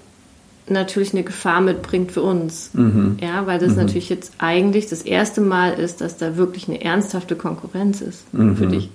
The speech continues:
Speaker 2: Ja.
Speaker 1: <laughs> Und das, ähm, Groteske ist ja, dass du, ähm, so entspannt bist wie nie, also so <laughs> mit der Situation.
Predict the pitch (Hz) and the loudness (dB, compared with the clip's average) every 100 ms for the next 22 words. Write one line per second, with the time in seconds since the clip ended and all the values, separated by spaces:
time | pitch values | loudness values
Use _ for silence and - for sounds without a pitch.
0 | 220 247 110 92 - - - - - 123 | 0 2 4 2 -2 -10 -20 -16 -2 0
1 | 220 220 220 202 - - - - 190 185 | 4 4 4 0 -4 -12 -10 -2 0 2
2 | 180 160 - - - _ - - - 175 | 0 -2 -8 -16 -20 _ -20 -8 -4 -2
3 | 208 220 - 196 214 190 170 - 208 226 | -2 0 0 0 0 0 -2 -4 0 2
4 | 269 247 - - - - _ _ _ _ | 4 2 -2 -16 -20 -20 _ _ _ _
5 | - 190 180 175 - - 185 185 - 175 | -4 -2 0 -2 -4 -2 0 -2 -2 -4
6 | 185 185 185 180 175 196 226 214 170 175 | -4 -2 -4 -4 -2 2 4 2 -2 -8
7 | - - 196 - - - 170 - - - | -12 -6 -6 -6 -10 -8 -6 0 0 2
8 | - 254 254 254 226 208 202 - 214 196 | 0 2 2 4 2 4 2 2 2 0
9 | - 214 180 | 2 0 0